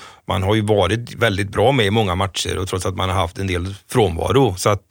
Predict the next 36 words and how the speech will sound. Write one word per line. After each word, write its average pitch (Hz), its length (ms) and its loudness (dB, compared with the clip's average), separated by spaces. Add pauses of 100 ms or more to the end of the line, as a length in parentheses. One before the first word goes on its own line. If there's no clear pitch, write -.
(100)
det 107 240 -2
känns 85 420 0
ju 135 60 6
ändå 107 260 0
som 95 240 -2
att 92 320 -4 (400)
laget 110 600 0 (100)
inte 117 340 0
så 151 400 6
långt 107 320 2
ifrån 95 380 0
för 104 120 -2
att 95 220 0
k-, 113 80 0 (300)
knäppa 101 360 -2
ytterligare 95 320 -2
några 107 180 2
segrar 90 400 2
liksom, 90 320 -4
så 98 80 0
att, 98 180 -2
eh, 101 80 -2 (360)
det 101 120 -2
får 117 80 0
man 131 140 2
väl 131 100 2
bygga, 107 280 2 (360)
bygga 107 220 4
också, 95 280 0
bygga 147 220 4
vidare 98 400 0
på 87 180 -4
då. - 120 -8
Så - 160 -8
att, - 220 -6
eh, 98 160 0